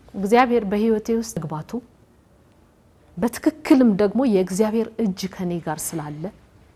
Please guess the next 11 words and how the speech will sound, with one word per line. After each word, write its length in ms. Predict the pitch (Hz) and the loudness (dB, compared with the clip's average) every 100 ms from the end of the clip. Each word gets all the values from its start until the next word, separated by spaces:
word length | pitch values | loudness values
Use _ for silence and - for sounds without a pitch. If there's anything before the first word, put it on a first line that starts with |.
| _ _ _ _ _ _ _ _ - - - _ - 202 | _ _ _ _ _ _ _ _ -20 -20 -20 _ -14 0
የሚፈልገኝም 920 | 208 233 262 262 254 226 214 226 233 | 4 6 6 4 2 4 6 6 6
ለዚህ 340 | 208 185 269 214 | 4 2 2 0
ዓላማ 320 | 165 165 160 160 | -2 -2 -6 -10
ስለነበረ፣ 600 | - 175 165 160 175 185 254 - _ _ - _ _ - | -6 -4 -4 -8 -8 -8 -10 -14 _ _ -20 _ _ 0
ህይወቴን 300 | 240 240 247 | 2 4 2
ከአጋንንት 540 | 220 202 190 202 254 262 | 2 0 2 4 4 2
እስራት 440 | 208 - 180 165 - - - - | -4 -6 -8 -8 -14 -20 -20 -6
ፈቶ 340 | 226 226 - 302 453 - - - - - - - _ _ _ _ _ _ _ - | -4 -2 2 2 2 -4 -20 -20 -20 -20 -20 -20 _ _ _ _ _ _ _ -10
ለዛሬዋ 440 | 185 180 180 170 165 | -4 -2 -4 -4 -8
ሰዓት 260 | - - - | -10 -14 -14
አብቅቶኛል። 640 | - - - - - - | -16 -16 -20 -20 -20 -20